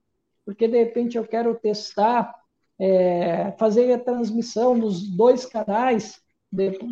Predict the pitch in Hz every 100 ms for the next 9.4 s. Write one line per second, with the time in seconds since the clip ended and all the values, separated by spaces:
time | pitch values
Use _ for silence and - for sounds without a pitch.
0 | 202 - - 302 359 320 247 262 311 233
1 | 196 254 240 190 185 185 - 202 208 214
2 | 196 196 254 254 254 _ _ _ _ 233
3 | 247 247 240 240 233 240 - - _ 196
4 | 285 320 320 320 - - 262 294 269 254
5 | - 247 233 226 220 214 202 233 240 240
6 | 220 220 247 247 226 226 208 220 220 202
7 | 190 180 202 233 196 - _ _ 202 208
8 | 208 254 247 185 - _ _ 190 180 175
9 | 170 165 185 190